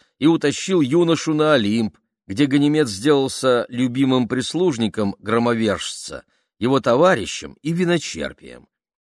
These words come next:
Дабы воздать Трою за утрату сына, Зевс послал к нему Гермеса с подарком, двумя божественными лошадьми,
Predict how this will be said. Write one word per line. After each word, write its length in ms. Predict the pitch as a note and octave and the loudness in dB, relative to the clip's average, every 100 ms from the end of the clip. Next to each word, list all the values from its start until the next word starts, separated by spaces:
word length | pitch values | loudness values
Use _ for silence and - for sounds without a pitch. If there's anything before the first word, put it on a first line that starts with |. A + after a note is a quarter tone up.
| _ _ _ | _ _ _
Дабы 300 | G#2+ A#2 C#3+ | -2 2 4
воздать 560 | C#3 F#2 G#2+ B2+ - | 4 2 0 0 -2
Трою 480 | - B2 C3 A2 F#2 | -2 2 2 2 -2
за 160 | D#2 G#2 | -4 -6
утрату 520 | F#2+ A2+ A2+ G2+ - | -4 -2 -2 -2 -6
сына, 560 | - A#2+ B2+ B2 A#2+ - _ _ - | -12 -6 -4 0 -2 -4 _ _ -16
Зевс 500 | D2 G2+ C#3 - - | -8 -2 0 -2 -8
послал 520 | A2+ - F#2+ A#2 A2+ | -8 -6 0 2 2
к 80 | G2+ | -2
нему 240 | A2 A2+ | -2 -2
Гермеса 640 | E2 F#2+ E2+ F#2 F#2+ - | -2 -4 -4 -4 -6 -8
с 120 | G#2 - | -10 -8
подарком, 680 | A2 A2 G#2+ D#2+ - - _ _ _ _ | -6 0 0 -2 -8 -20 _ _ _ _
двумя 420 | D#2+ G2 G2 G2 | -6 -2 0 0
божественными 760 | F2 D#2+ F#2+ F#2 - F#2 E2+ E2 | 0 -4 -6 -6 -10 -10 -8 -6
лошадьми, 640 | F2 - D#2 E2 C#3 G2+ | -8 -10 -10 -2 0 -2